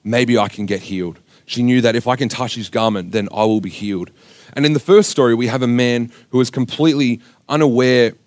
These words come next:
and unable to control himself and, and doesn't know what's happening. And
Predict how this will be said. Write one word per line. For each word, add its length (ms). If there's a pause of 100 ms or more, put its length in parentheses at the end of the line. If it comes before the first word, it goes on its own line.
(100)
and 240
unable 400
to 60
control 460
himself 500 (260)
and, 180
and 140
doesn't 220
know 100
what's 160
happening. 500 (360)
And 420